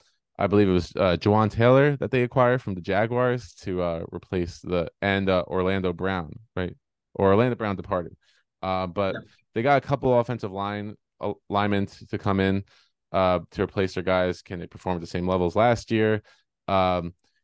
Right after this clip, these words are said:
Speaker 1: George Karlaftis is, is stepping in for that role for Frank Clark, who's now in the Broncos. Uh, I, I expect Karlaftis to have a better season. He came on,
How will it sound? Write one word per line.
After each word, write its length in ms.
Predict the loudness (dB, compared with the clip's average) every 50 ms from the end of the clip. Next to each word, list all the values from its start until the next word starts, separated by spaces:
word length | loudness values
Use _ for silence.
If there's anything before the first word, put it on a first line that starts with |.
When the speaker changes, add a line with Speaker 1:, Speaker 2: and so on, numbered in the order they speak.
| _ _
Speaker 1:
George 280 | 0 2 2 2 2 -2
Karlaftis 840 | -4 -2 -2 0 2 2 2 2 0 -2 -2 -2 -2 -2 -4 -6 -10
is, 340 | -10 -10 -12 -16 -20 _ _ _ -8
is 220 | -8 -8 -8 -8 _ _ _ _ _ -16
stepping 480 | -12 -4 0 2 2 4 4 2 4 4
in 160 | 4 2 2
for 140 | 2 2 2
that 160 | 2 4 2
role 200 | 2 2 2 2
for 180 | 0 -4 -8 -8
Frank 280 | -2 -2 0 0 -2 -2
Clark, 320 | -2 0 2 2 2 0
who's 200 | -2 -6 -6 -6
now 180 | -6 -6 -6 -6
in 60 | -6
the 60 | -6
Broncos. 600 | 0 2 4 4 4 2 2 2 2 2 2 -2 _ _ _ _ _ _ _ _ _ _ _ -8
Uh, 280 | -6 -4 -4 -6 -8 -10 -12 -6 -2
I, 180 | 0 2 2 2 2
I 120 | 2 2
expect 360 | 2 2 2 2 2 2 2 2
Karlaftis 600 | 0 2 2 2 2 0 -2 -4 -8 -8 -8 -6 -2
to 320 | 0 2 2 2 0 -2 -6 _ _ _ _ _ _ _ -12
have 220 | -6 -4 -4 -2
a 100 | -2 -4
better 400 | -2 0 0 0 0 0 -2 -4
season. 560 | -6 -8 -8 -8 -8 -6 -6 -6 -6 -6 -8 -10 -14
He 300 | -10 -8 -8 -8 -8 -10 _ _
came 320 | -2 0 2 2 2 0 0
on, 160 | -2 -4